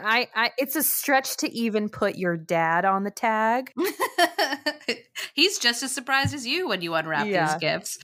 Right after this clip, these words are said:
Speaker 1: So Santa's not getting credit. Your dad might
Speaker 2: <laughs>
Speaker 1: not get credit either. <laughs>
Speaker 2: Yeah, I love it.
Speaker 1: Well, Rachel,
Speaker 2: Um,
Speaker 1: do you have to go?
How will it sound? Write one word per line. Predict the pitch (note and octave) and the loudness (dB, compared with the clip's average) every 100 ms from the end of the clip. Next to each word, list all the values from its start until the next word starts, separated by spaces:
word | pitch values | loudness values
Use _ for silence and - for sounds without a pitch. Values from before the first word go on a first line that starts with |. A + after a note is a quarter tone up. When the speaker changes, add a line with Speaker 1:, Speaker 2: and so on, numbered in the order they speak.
| _ _ _ | _ _ _
Speaker 1:
So | - F#3 E3+ E3 - | -6 -2 0 -2 -4
Santa's | - F#3 B3+ A#3 | -4 -2 -2 -2
not | B3+ | 0
getting | B3+ A#3+ | 0 -4
credit. | A3+ A3+ G#3+ | -2 -2 -2
Your | F#3 F3 | -4 -2
dad | G3 F#3+ | 0 0
might | A#3+ F3 F3 E3+ | -2 0 0 0
Speaker 2:
<laughs> | |
Speaker 1:
not | E3+ E3 - | 2 0 0
get | E3+ - | -4 -2
credit | D#3 C#3 - | -2 0 -2
either. | - - C6+ | 0 0 0
<laughs> | C6+ - - - - - - A4 - - - _ F3+ | -6 -10 -14 -14 -16 -8 -4 -4 -4 -10 -10 _ -6
Speaker 2:
Yeah, | D#3 - - - _ | -4 -2 -6 -8 _
I | E3 E3 | -4 -2
love | D3+ - | -2 -2
it. | - B3 - _ - | -4 -6 -14 _ -4
Speaker 1:
Well, | G3+ F#3+ | 0 4
Rachel, | F#3+ E3+ | 4 4
Speaker 2:
Um, | G3+ | 0
Speaker 1:
do | G3 | 0
you | G3+ | 0
have | G3 - | 0 -2
to | G#3+ | -2
go? | G3+ F#3 F#3+ | 2 0 0